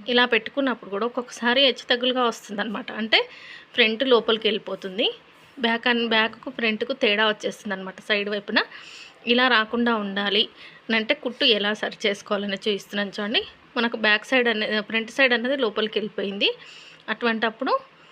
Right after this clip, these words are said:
ఫ్రంట్ సైడ్ అనేది కొద్దిగా జరిపి మార్కింగ్ వేసుకోవాలి. అలాగే బ్యాక్ సైడ్ అనేది బయట వైపుకి వచ్చింది కదా క్లాత్, ఇక్కడ చూడండి, ఇక్కడ ఈ క్లాత్ అనేది కొంచెం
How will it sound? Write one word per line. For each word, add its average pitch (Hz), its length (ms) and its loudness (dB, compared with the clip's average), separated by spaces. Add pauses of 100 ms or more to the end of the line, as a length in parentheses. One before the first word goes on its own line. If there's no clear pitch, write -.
(120)
ఫ్రంట్ 220 300 -2
సైడ్ 254 180 4
అనేది 254 180 0 (100)
కొద్దిగా 208 280 2 (120)
జరిపి 233 220 0 (120)
మార్కింగ్ 202 400 -4
వేసుకోవాలి. 196 440 -2 (640)
అలాగే 254 340 2 (520)
బ్యాక్ 226 240 4
సైడ్ 254 180 6
అనేది 254 200 0 (120)
బయట 220 240 4
వైపుకి 247 300 2
వచ్చింది 220 280 -8
కదా 202 200 -2
క్లాత్, 202 340 -2
ఇక్కడ 214 220 -4
చూడండి, 190 300 -4
ఇక్కడ 214 160 -6 (880)
ఈ - 20 2 (100)
క్లాత్ 240 280 4
అనేది 233 240 0 (100)
కొంచెం 269 280 0